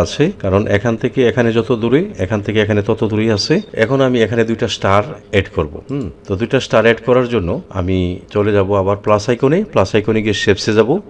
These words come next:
শেপসে গিয়ে এখানে ক্লিক করব। করে এই যে স্টার আছে দেখেন, এই যে স্টার নিয়ে আসছি,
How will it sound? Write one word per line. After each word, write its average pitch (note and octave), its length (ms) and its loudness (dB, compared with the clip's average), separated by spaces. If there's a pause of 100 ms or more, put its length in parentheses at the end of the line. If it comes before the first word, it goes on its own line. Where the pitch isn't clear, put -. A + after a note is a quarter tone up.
(180)
শেপসে A#2+ 440 0
গিয়ে C#3+ 200 2
এখানে G#2+ 260 -4
ক্লিক - 220 -6
করব। D#2 140 -6 (180)
করে G#2+ 200 0
এই G2+ 80 -2
যে G#2+ 160 0
স্টার F#2 260 2
আছে G2 200 -2
দেখেন, A#2+ 260 -2
এই F2+ 100 -2
যে E2+ 120 -2
স্টার F#2+ 260 0
নিয়ে G#2+ 160 2
আসছি, G2 220 -6